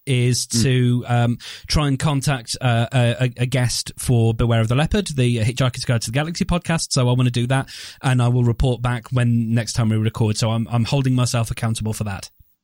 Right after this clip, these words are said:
Speaker 2: Okay, I'm gonna hold myself accountable for the, for the following thing, which I've actually already done.
Speaker 1: Okay.
Speaker 2: But
Speaker 1: <laughs> Oh, hey! Hey!
Speaker 2: No, no, no, no, because I've gotta do some follow-up.
Speaker 1: Okay.
Speaker 2: <clears throat> And I wanna articulate what I've done and why I feel like an absolute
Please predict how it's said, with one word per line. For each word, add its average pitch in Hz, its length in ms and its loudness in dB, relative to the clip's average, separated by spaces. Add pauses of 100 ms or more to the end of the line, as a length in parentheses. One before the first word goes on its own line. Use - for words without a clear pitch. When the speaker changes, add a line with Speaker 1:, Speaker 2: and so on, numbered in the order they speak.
(260)
Speaker 2:
Okay, 151 360 0
I'm 143 140 2
gonna 143 120 2
hold 131 140 2
myself 117 300 -2
accountable 110 400 -2
for 110 120 -2
the, 110 200 0
for - 100 -6
the 107 80 0
following 135 320 0
thing, 135 160 2
which 123 140 0
I've 117 80 0
actually 131 300 0
already 95 180 -2
done. 160 320 -2 (100)
Speaker 1:
Okay. 139 200 0 (160)
Speaker 2:
But 113 220 -2
Speaker 1:
<laughs> 233 40 -2
Oh, 311 340 0
hey! 190 320 0 (280)
Hey! 233 520 2 (160)
Speaker 2:
No, 185 220 4
no, 180 160 0
no, 175 80 0 (160)
no, 147 120 -2
because 139 320 -2
I've 123 100 -2
gotta 123 160 0
do 127 80 0
some 117 140 0
follow-up. 107 360 0 (100)
Speaker 1:
Okay. 107 220 -2 (260)
Speaker 2:
<clears throat> 156 100 2 (420)
And 123 80 -2
I 127 40 2
wanna 123 180 2
articulate 120 420 -2
what 113 120 0
I've 98 100 -4
done 110 260 2
and 107 140 2
why 101 140 2
I 95 40 0
feel 104 240 -2
like 95 160 0
an 107 80 0
absolute 107 720 -2